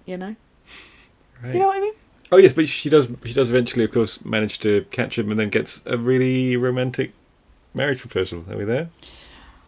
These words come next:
Speaker 1: "I'm asking you to marry me, you little fool."
Speaker 2: Well, 'cause he says, "Would you like to come, would you like to go to New York with Missus Van Houten, or would you like to come back to Mandalay with me?" And because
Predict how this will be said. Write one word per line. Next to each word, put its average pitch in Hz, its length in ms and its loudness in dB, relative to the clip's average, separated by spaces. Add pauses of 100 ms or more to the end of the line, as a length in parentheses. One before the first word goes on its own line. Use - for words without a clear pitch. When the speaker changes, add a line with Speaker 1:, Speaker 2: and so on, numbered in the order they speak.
(160)
Speaker 1:
"I'm 233 160 6
asking 262 380 6
you 262 120 8
to 247 160 -2
marry 240 340 4
me, 180 160 -4
you 165 120 -6
little 156 300 -10
fool." 143 460 -6 (1500)
Speaker 2:
Well, - 120 0
'cause - 180 -8
he 104 80 -4
says, 101 220 -2
"Would 101 140 -6
you 98 60 -4
like 98 120 -4
to - 80 -14
come, 98 340 -4 (140)
would 107 120 -12
you 113 60 2
like 113 120 2
to - 60 -10
go 117 440 4
to 120 180 0
New 117 160 0
York 120 280 0
with 120 160 -2
Missus 113 220 -6
Van 117 100 -2
Houten, 127 180 -4
or 135 60 -4
would 107 100 -6
you 110 60 -2
like 107 140 -4
to - 60 -16
come 107 160 -6
back 107 180 -2
to 104 120 -4
Mandalay 104 320 -2
with 101 140 -2
me?" 117 180 -4 (520)
And 95 340 -6
because - 560 -2